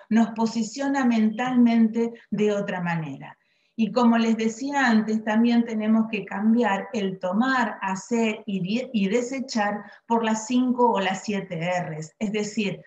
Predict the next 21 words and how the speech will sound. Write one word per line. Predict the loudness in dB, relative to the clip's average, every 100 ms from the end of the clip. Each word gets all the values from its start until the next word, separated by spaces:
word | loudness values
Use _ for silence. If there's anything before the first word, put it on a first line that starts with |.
| -6
ver | -2 0 0
al | 0 0
sistema | -4 -4 -2 0 2
en | 2
donde | 0 -2 -2
nosotros | -2 -2 -4 -4 -4 -4
podemos, | -4 -4 -4 -6 -8
en | -8
vez | -6 -6
de | -6 -4
desechar, | -2 -2 -4 -6 -2 -2 -2 -4 -16 -20 -20 _ -6
reusar, | 0 4 4 2 -2 0 2 2
reparar, | 0 -2 -2 0 0 0 0
reciclar | -2 -2 -6 -6 -4 -4 -4
a | -6
partir | -2 -2 0 -2
de | 0
un | 0 0
rediseño | 0 0 0 -2 -4 -4 -2 -4 -4 -6 -6
y | -4 -2 -2 -2 -4
un | -4 -2 -4